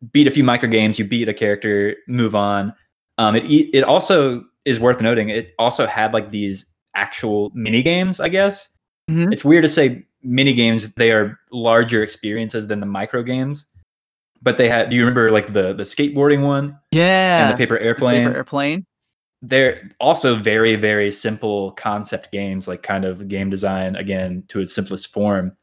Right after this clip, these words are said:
Speaker 1: But they're essentially, like, kind of arcade score attack type experiences.
Speaker 2: Mm-hmm.
Speaker 1: They're proto Flappy Birds, as it were.
Speaker 2: Yeah.
Speaker 1: I would
Speaker 2: Very
Speaker 1: say.
Speaker 2: good.
Speaker 1: There's one where you are on a skateboard and you have to, it's like an auto runner. You just have to jump over obstacles and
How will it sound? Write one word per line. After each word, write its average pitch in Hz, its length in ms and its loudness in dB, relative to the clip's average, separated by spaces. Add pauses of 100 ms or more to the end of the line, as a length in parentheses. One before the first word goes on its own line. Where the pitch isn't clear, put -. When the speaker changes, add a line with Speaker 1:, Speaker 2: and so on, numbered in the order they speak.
Speaker 1:
But - 140 0
they're 120 100 4
essentially, 117 460 0
like, - 260 -2 (140)
kind 110 220 -2
of 98 140 0 (100)
arcade 107 760 0
score 113 320 0
attack 95 400 -4
type 95 160 -6
experiences. 95 640 -10
Speaker 2:
Mm-hmm. 151 80 -2
Speaker 1:
They're 117 260 2 (380)
proto 147 360 6
Flappy 117 460 0
Birds, 95 340 -6
as 90 120 -8
it - 100 -14
were. 90 340 -10
Speaker 2:
Yeah. 139 480 0 (680)
Speaker 1:
I 101 140 0
would 95 120 0
Speaker 2:
Very - 100 -2
Speaker 1:
say. 90 60 -4 (180)
Speaker 2:
good. 131 100 -18 (220)
Speaker 1:
There's 113 200 2
one 110 360 4
where 104 560 4 (160)
you 110 220 -4
are 104 220 4
on 104 120 0
a 98 40 -2
skateboard 101 800 -4
and 98 320 -4
you 98 80 -4
have 95 240 -8
to, 95 420 -8 (580)
it's 117 140 -4
like 117 120 2
an 113 80 0
auto 113 320 6
runner. 110 380 4
You 113 120 -2
just 110 160 -6
have - 120 0
to 104 80 -6
jump 101 300 -2
over 98 160 -4
obstacles 98 600 -4
and 92 400 -8